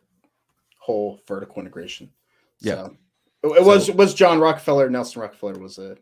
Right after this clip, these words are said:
Speaker 1: vice president later. I was
Speaker 2: Yeah.
Speaker 1: confused. You,
Speaker 2: So
Speaker 1: you nailed it, King. You nailed
Speaker 2: hey,
Speaker 1: it.
Speaker 2: I'm, I'm <laughs> on something today. Um, so, like, check out that show. It's on H B O Max. I really, really like it. But let's dive into our buys and sells here. Um,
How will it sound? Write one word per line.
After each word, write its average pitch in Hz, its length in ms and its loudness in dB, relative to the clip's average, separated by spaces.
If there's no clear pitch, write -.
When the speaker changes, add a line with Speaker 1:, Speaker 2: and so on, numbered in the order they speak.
Speaker 1:
vice - 180 -20
president - 400 -20
later. 87 340 -20
I - 40 -20
was - 340 -20
Speaker 2:
Yeah. - 100 -12
Speaker 1:
confused. - 140 -18
You, - 140 -10
Speaker 2:
So 127 180 4
Speaker 1:
you 113 60 2
nailed 170 220 6
it, 98 100 -12
King. - 360 -20
You 127 140 -10
nailed 113 120 -12
Speaker 2:
hey, 92 240 -10
Speaker 1:
it. - 180 -20
Speaker 2:
I'm, 123 260 -10
I'm 104 760 -10
<laughs> - 100 -20
on 101 240 -6
something 104 380 -8
today. 87 260 -12
Um, 123 340 2
so, 135 360 2
like, 131 220 0
check 151 180 -4
out 127 100 -4
that 101 140 -2
show. 98 200 0
It's 95 120 -6
on 92 80 -4
H 90 220 -10
B 95 60 -8
O 92 40 -6
Max. 90 340 -12
I 101 100 0
really, 90 260 -4
really 85 220 -12
like 62 220 -12
it. - 160 -20
But 147 100 0
let's 156 240 2
dive 127 240 0
into 131 180 -10
our 113 80 -8
buys 101 340 -6
and 98 100 -10
sells 95 280 -6
here. 95 240 -8
Um, 101 380 -8